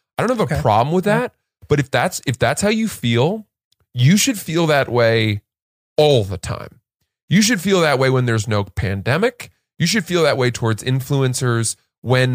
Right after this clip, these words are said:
Speaker 1: they're posting, when, like, you know, there are still homeless people. There's always a better way to spend your money than vacation.
Speaker 2: Yeah.
Speaker 1: There's always some cause that is more noble towards which influencers and these nonsense people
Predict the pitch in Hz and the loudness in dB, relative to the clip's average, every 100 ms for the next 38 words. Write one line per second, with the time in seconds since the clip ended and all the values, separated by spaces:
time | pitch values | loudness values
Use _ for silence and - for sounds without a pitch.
0 | - 117 151 196 139 139 - 127 127 135 | -2 0 0 2 0 0 0 -2 0 -2
1 | 143 160 151 143 - 240 165 139 160 175 | 0 0 -2 -4 -8 -4 0 0 0 0
2 | 175 180 - 208 127 170 208 226 185 - | 2 0 0 0 0 0 0 2 0 0
3 | - 170 - 208 196 - 196 240 247 190 | -2 -6 -2 0 0 0 0 2 0 0
4 | 147 131 156 180 165 139 147 135 - 143 | -2 0 0 2 2 2 0 0 -2 -2
5 | 131 127 113 110 123 113 101 98 98 - | 0 0 0 0 0 -2 -4 -6 -6 -4
6 | 113 120 - 104 120 - 160 147 160 - | -2 -2 -4 -8 -10 -10 -6 -4 -6 -2
7 | 170 180 - 147 196 226 185 131 - 165 | -2 0 0 0 0 0 0 0 0 0
8 | 160 127 101 - 143 135 101 92 117 117 | -2 -6 -8 -4 0 0 0 -4 -4 -4
9 | 113 135 139 127 120 135 135 110 98 101 | -2 -2 -2 -2 0 0 0 -2 -4 -8
10 | _ _ - - 160 156 123 123 123 - | _ _ -8 0 2 2 0 -2 -2 -2
11 | - - - 170 151 - 135 120 110 113 | -6 -6 -2 0 0 -2 0 2 0 0
12 | 107 110 104 101 104 95 107 113 123 139 | 0 0 -2 -4 -4 -6 -4 -2 -2 -2
13 | 117 107 - 113 101 104 107 | -4 -4 -6 -8 -4 -2 -2